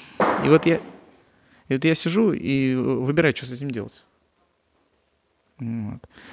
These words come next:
И, м, я очень благодарен себе,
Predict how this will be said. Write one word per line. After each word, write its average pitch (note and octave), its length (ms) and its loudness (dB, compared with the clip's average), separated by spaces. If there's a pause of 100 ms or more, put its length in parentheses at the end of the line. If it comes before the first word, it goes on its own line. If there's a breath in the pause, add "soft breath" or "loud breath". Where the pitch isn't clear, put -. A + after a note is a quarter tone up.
(220 loud breath)
И, A#2+ 680 2
м, A#2 680 -2 (1300)
я C#3+ 160 6
очень D3+ 220 2
благодарен C3+ 360 2
себе, F#3 340 -2